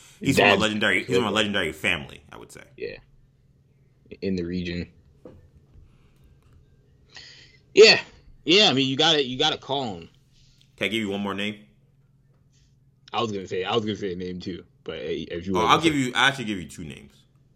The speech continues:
Speaker 1: Well, no, no, I'll give you one. Um, it's a little weird. He just signed an extension, but the extension he got, I'll be honest, no disrespect to him for the money he got, but it was trash. Do you give Leonard Hamilton a,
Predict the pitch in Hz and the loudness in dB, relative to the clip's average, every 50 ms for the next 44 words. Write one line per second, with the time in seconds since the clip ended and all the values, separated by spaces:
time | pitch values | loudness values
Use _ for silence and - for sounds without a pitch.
0 | _ _ _ - 143 147 147 139 123 110 104 98 98 95 95 87 80 76 71 - | _ _ _ -6 2 2 4 4 4 2 2 2 2 2 0 0 -2 -8 -10 -12
1 | - - - - _ _ _ _ _ _ _ _ _ _ _ _ - 85 87 87 | -14 -18 -20 -20 _ _ _ _ _ _ _ _ _ _ _ _ -8 -6 -4 -2
2 | 87 87 87 90 87 87 87 87 82 78 - - _ _ _ _ _ _ _ _ | -2 -2 -2 -2 -4 -4 -6 -8 -10 -12 -16 -20 _ _ _ _ _ _ _ _
3 | _ _ _ _ _ _ _ _ _ - 87 - - 82 80 87 104 113 123 123 | _ _ _ _ _ _ _ _ _ -10 -10 -10 -8 -8 -4 -2 0 0 2 0
4 | 117 110 113 110 110 110 107 104 107 - _ _ _ _ _ - 85 73 71 95 | 0 0 0 0 0 -2 -2 -4 -6 -14 _ _ _ _ _ -18 -16 -14 -10 -10
5 | 95 - 107 98 98 98 95 95 90 - - 90 85 78 - - 80 76 73 69 | -10 -6 -4 -4 -4 -4 -6 -10 -12 -12 -10 -10 -10 -10 -10 -12 -14 -14 -14 -14
6 | 69 71 - 76 69 - - - 101 104 101 95 85 87 85 73 - 87 80 76 | -16 -16 -14 -14 -16 -16 -10 -10 -10 -10 -8 -12 -16 -16 -16 -12 -8 -8 -8 -8
7 | 71 - _ _ _ - - 90 87 80 69 67 64 62 57 55 52 - - - | -10 -14 _ _ _ -10 -6 -4 -4 -4 -6 -10 -16 -16 -18 -18 -20 -20 -20 -20
8 | - _ _ _ - 107 123 120 120 104 92 87 82 98 92 90 - 82 78 78 | -20 _ _ _ -4 -4 -2 -2 -4 -6 -8 -10 -8 -8 -8 -8 -8 -10 -12 -12
9 | - - _ _ _ _ - 104 101 95 87 80 76 69 67 - _ _ _ _ | -14 -20 _ _ _ _ -12 -8 -8 -6 -6 -8 -10 -14 -18 -20 _ _ _ _
10 | _ _ _ _ - 78 73 73 78 85 87 80 78 76 69 67 62 58 - - | _ _ _ _ -16 -16 -14 -12 -10 -10 -10 -10 -10 -12 -14 -16 -16 -16 -16 -16
11 | - 69 71 71 - - - 90 71 64 60 - - - _ _ _ _ _ _ | -16 -16 -16 -16 -16 -12 -10 -10 -10 -10 -12 -16 -20 -20 _ _ _ _ _ _
12 | _ _ _ _ _ _ _ _ _ _ _ _ _ _ _ _ - - _ _ | _ _ _ _ _ _ _ _ _ _ _ _ _ _ _ _ -20 -20 _ _
13 | _ _ - 104 101 87 80 120 143 143 110 107 123 135 135 117 110 120 135 147 | _ _ -6 -4 -4 -2 0 0 0 0 2 0 0 0 0 -2 0 0 0 0
14 | 139 127 127 127 117 | -2 -4 -6 -6 -8